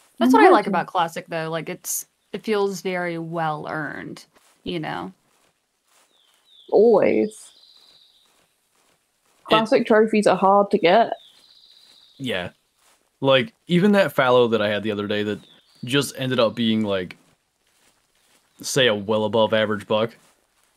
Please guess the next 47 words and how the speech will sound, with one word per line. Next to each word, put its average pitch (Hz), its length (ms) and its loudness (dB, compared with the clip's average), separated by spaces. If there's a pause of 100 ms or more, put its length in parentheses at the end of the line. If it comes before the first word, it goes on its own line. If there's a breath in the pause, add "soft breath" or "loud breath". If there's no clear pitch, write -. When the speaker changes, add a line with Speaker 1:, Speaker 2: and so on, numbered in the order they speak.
Speaker 3:
I - 100 -4
was 123 180 -4
still, 123 460 -2
like, 92 220 -4 (120)
kinda 120 340 -4 (320)
casually 127 580 -4
freaking 143 360 -2
out 147 160 4
as 143 100 4
it 156 60 0
was 139 120 -2
coming 143 200 0
in, 156 100 2
like, 120 180 2
"Holy, 139 360 -8
that's 131 200 -10
the - 100 -14
biggest 147 360 -4
one 147 140 -4
I've 156 120 -2
ever 147 160 -2
seen." - 280 -2
<laughs> 254 840 2 (160)
Speaker 2:
Yeah, 311 280 4
and 233 100 4
that's 254 300 2
what's 240 400 2
so 247 200 4
good 233 280 2
about 196 280 2
this 208 160 2
game, 247 240 4
is 196 140 4
even, 240 180 4
it 247 140 4
doesn't 254 300 2
even 220 240 2
have - 380 -2
to 226 60 2
be 208 460 2
a, 190 260 4
like, 180 300 2 (240)
trophy 190 680 2 (480)
by 175 320 2
everybody's 190 720 2
standards. 190 560 2
It's, 139 240 0